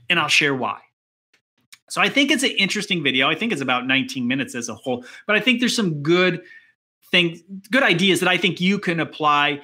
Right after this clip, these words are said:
to your life and business moving into the new year. And some you'll, will work for you and some may not, but it's, it's how I went through it and why I'm doing what I'm doing. And maybe you can take some good information with you and, uh, and, and find that video valuable.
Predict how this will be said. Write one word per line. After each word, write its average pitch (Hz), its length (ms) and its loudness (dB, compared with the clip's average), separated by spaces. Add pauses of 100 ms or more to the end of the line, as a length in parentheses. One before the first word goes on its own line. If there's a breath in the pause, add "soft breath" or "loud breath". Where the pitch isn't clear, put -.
(140 loud breath)
to 156 100 -4
your 147 120 -2
life 139 240 0
and 139 120 -4
business 131 460 -4 (220 loud breath)
moving 165 340 2
into 151 240 0
the 143 80 -4
new 139 180 2
year. 123 460 -2 (240 loud breath)
And 147 200 0
some 220 220 0
you'll, 214 280 0
will 170 180 -2
work 160 240 0
for - 80 -8
you 180 240 0
and 175 100 -6
some 156 460 -4
may 147 180 0
not, 175 300 0
but 147 200 -2 (300)
it's, 151 240 -8
it's - 160 -8
how 180 360 2
I 165 240 2
went 165 180 -2
through 156 160 -2
it 160 80 -4
and 143 160 -2
why 135 200 2
I'm 131 200 0
doing 127 240 -4
what 123 140 -4
I'm 120 100 -2
doing. 127 260 -2
And 117 60 -2
maybe 123 240 0
you 120 120 2
can 117 140 -8
take 123 220 -4
some 110 360 -6
good 143 140 0
information 120 600 -2
with 220 200 0
you - 100 -2 (460 soft breath)
and, 123 380 4
uh, 117 280 2 (220)
and, 123 220 -2
and 117 100 -6
find 131 280 4
that 131 160 0
video 123 280 2
valuable. 120 580 0